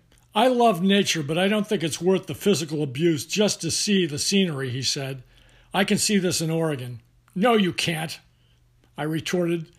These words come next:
"I challenge you to point out a Douglas fir in this pine forest." "That doesn't matter," he said. "It all looks the same.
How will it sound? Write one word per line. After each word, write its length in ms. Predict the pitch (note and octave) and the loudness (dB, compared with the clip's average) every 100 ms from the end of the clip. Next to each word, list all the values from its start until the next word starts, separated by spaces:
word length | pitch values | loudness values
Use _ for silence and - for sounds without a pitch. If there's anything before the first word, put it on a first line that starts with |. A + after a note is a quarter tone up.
| _ _ _ _ _ _ | _ _ _ _ _ _
"I 140 | G3 | 0
challenge 540 | A3 - G#3 G#3 G3 D3+ | 2 2 2 2 0 0
you 100 | F3+ | -2
to 80 | D#3+ | -2
point 380 | - G#3 G3 | -2 0 2
out 300 | F3+ E3+ D3+ F3+ - | 2 0 -2 -10 -10
a 60 | |
Douglas 440 | C#3 F3+ F3+ E3+ - | -2 0 0 0 -2
fir 440 | - F#3 D#3 C3 - _ _ _ _ _ _ | -2 -2 -2 -6 -14 _ _ _ _ _ _
in 160 | F3 E3 | 0 0
this 180 | D3+ | -2
pine 300 | - F3 D#3 | -4 -4 -4
forest." 440 | C3 D3+ A#2+ A2+ - _ _ _ | -6 -10 -10 -12 -14 _ _ _
"That 340 | - C4+ B3+ - | 0 2 2 -4
doesn't 340 | D#3+ A#2+ C#3+ | -6 -6 -8
matter," 400 | C#3+ D3 D3 C#3+ | -8 -8 -6 -8
he 100 | C3+ | -6
said. 420 | C#3 F3 E3+ F3 - _ _ _ | -4 -4 -4 -6 -12 _ _ _
"It 120 | A3 | 0
all 200 | B3 A#3+ | 4 4
looks 220 | G#3 F#3 | 4 0
the 120 | - E3 | -4 -4
same. 440 | - D#3+ C#3 C3 | -4 -6 -8 -12